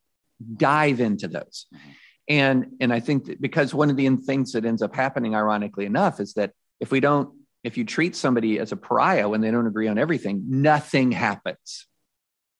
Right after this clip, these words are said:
Speaker 1: Nothing happens except you feel awesome about yourself and
Speaker 2: Mm-hmm.
Speaker 1: terrible about the other person. So find the point of agreement, dive into the point of agreement, and also understand that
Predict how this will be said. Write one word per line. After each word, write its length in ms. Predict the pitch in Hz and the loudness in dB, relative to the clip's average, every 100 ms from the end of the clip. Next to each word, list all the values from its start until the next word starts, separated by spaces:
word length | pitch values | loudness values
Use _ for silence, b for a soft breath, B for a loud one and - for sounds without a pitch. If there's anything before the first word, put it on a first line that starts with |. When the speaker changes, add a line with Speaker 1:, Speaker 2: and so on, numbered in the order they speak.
| _ _ _ | _ _ _
Speaker 1:
Nothing 580 | 131 143 151 147 139 135 | 0 4 6 4 4 0
happens 440 | 110 113 107 110 117 | 2 0 0 -4 -4
except 540 | 110 - 170 139 - | -6 0 2 2 0
you 100 | 120 | -4
feel 240 | - 107 - | 0 -2 2
awesome 340 | 107 127 147 | 0 0 -2
about 280 | 127 113 110 | 0 0 -2
yourself 440 | 107 - 90 - | -6 -6 -6 -6
and 100 | 101 | -8
Speaker 2:
Mm-hmm. 760 | 127 _ _ _ _ _ _ - | -8 _ _ _ _ _ _ -2
Speaker 1:
terrible 320 | 104 104 104 | 0 2 0
about 200 | 104 98 | 0 0
the 120 | 95 101 | 0 -2
other 140 | 98 | -4
person. 440 | - 139 131 95 | -2 -4 -2 -6
So 380 | 92 113 104 95 _ _ _ _ | -4 2 2 0 _ _ _ _
find 380 | - - 131 180 | -8 0 2 4
the 60 | 185 | 2
point 280 | 175 175 | 2 2
of 80 | 165 | 2
agreement, 500 | 147 127 120 117 113 _ 101 | 0 0 0 0 -4 _ -4
dive 400 | 113 127 147 151 | 0 2 2 2
into 180 | 156 | 0
the 80 | 139 | 0
point 240 | 127 135 120 | 0 0 0
of 40 | |
agreement, 380 | 107 107 107 101 | 0 -2 -2 -2
and 140 | 117 104 | -4 -2
also 340 | 127 139 143 131 | 0 0 0 -2
understand 560 | 113 - - 110 107 | -4 -6 -4 -2 -2
that 100 | 95 | -4